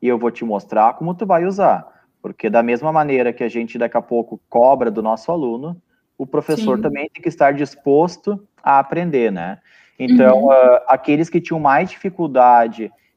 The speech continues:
Speaker 1: em aprender através da tela, com, usando o Google Meet, por exemplo, porque daí o Google Meet virou a nossa plataforma pra reuniões, né? E encontro
Speaker 2: Sim.
Speaker 1: com os alunos também. Então, aqueles que apresentavam mais dificuldades,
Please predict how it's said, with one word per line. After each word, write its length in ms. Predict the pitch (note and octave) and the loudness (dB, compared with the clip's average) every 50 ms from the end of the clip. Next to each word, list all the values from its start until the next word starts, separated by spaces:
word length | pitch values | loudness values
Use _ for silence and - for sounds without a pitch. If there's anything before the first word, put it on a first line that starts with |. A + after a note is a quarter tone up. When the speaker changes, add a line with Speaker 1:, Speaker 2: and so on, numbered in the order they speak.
| _ - | _ -14
Speaker 1:
em 180 | - B2+ C3 | -10 -6 -4
aprender 680 | B2+ B2+ B2+ - C3 B2+ B2 A2+ A#2 A#2 A#2+ B2 B2+ | -4 -4 -4 -6 -8 -8 -6 -4 -4 -4 -2 -2 -2
através 460 | A#2+ A2+ - - A#2+ A2+ A2+ A#2 A#2 G#2+ | -2 -2 -2 -4 -4 -2 0 -2 0 0
da 140 | A#2 A2 | -2 -4
tela, 760 | G#2+ - _ - A2+ A#2+ C3+ D3 D3+ C#3+ B2+ A#2 G2+ F#2+ - _ _ _ _ _ _ | -4 -4 _ -4 0 2 2 2 2 2 2 0 -2 -4 -6 _ _ _ _ _ _
com, 360 | - A#2 A#2 A2+ G#2+ G2+ G2 F#2+ | -8 -6 -6 -6 -8 -8 -10 -8
usando 340 | G#2 A2+ A2 A#2 A#2+ B2+ C3+ | -6 -4 -2 -2 -2 -2 -4
o 60 | B2 | -4
Google 300 | A2+ A#2+ A2+ G#2 G2 F#2 | -4 -4 -4 -4 -4 -4
Meet, 420 | G#2 B2+ D#3+ F#3 E3 - - - _ | -4 -4 -2 -2 -2 -4 -6 -12 _
por 140 | - G2 F#2 F2+ | -10 -8 -8 -8
exemplo, 540 | F2+ F2 F#2+ A#2+ C#3 D3 C3 - - G#2 | -8 -8 -6 -4 -4 -4 -4 -6 -10 -12
porque 180 | F#2 _ - A#2+ | -10 _ -4 -2
daí 140 | A#2+ B2+ C#3+ | 0 0 0
o 80 | D3 | 2
Google 260 | D3+ D#3 D#3 D3+ D3+ C#3+ | 2 2 2 2 2 2
Meet 300 | C#3 C#3+ D#3+ - - F3 | 2 2 0 0 -2 -4
virou 360 | D#3+ E3+ D#3 D3 C#3+ D3 D#3+ | 0 2 2 4 4 4 4
a 40 | E3 | 4
nossa 280 | D#3 D3+ D3+ - D#3+ | 4 2 0 0 -4
plataforma 580 | - - D3+ C#3+ - C#3+ C#3 - C#3+ C#3 D3 D3 | -4 -2 -2 0 0 -2 -2 0 0 0 0 0
pra 140 | - D3+ D3 | 0 -2 -2
reuniões, 640 | C#3+ D#3 D#3+ E3 D#3+ D#3 C#3 C3+ C#3 D3+ C#3 A2+ | 0 -2 -4 -4 -2 -4 -4 -4 -4 -6 -8 -12
né? 260 | G#2 F#2 F2+ G2 A2+ - _ _ _ _ _ | -12 -12 -10 -12 -12 -16 _ _ _ _ _
E 140 | B2 B2 B2 | -4 -4 -2
encontro 480 | B2+ B2+ A#2+ - - B2 C3+ A3 - - | -4 -4 -2 0 2 2 2 2 0 -4
Speaker 2:
Sim. 60 | - _ | -6 _
Speaker 1:
com 180 | - - C#3 C3+ | -14 -12 -10 -4
os 100 | B2 C#3+ | 0 2
alunos 360 | C#3 C3+ C3 C3 C3+ C3+ - | 2 2 2 0 0 -4 -4
também. 480 | - D#3 E3 E3 C#3+ A#2 G#2+ G2+ G2 - _ _ _ _ _ _ _ _ _ | -4 -4 -2 0 0 0 0 -2 -6 -12 _ _ _ _ _ _ _ _ _
Então, 260 | - C#3 C3+ D#3 D#3 D#3 | -8 -2 2 2 2 2
aqueles 320 | D3+ - E3 D#3 F3 E3+ | 2 0 0 0 0 0
que 80 | - F#3 | -2 -4
apresentavam 580 | F3+ F3+ F3+ E3 F3 F3 E3+ E3 D#3+ D#3+ D#3 | -4 -2 -2 -2 0 0 2 2 2 2 0
mais 340 | D3 C#3 C3+ C#3+ E3 G3+ G#3 | 2 2 2 2 2 0 0
dificuldades, 1080 | G3+ G3+ - - D3 - C#3 A#2+ G#2 G#2 G#2 A2+ C#3 E3+ F3+ D#3+ C3 A#2 - - _ | -2 -6 -8 -10 -10 -8 -6 -2 0 2 4 4 4 4 2 -2 -8 -12 -16 -18 _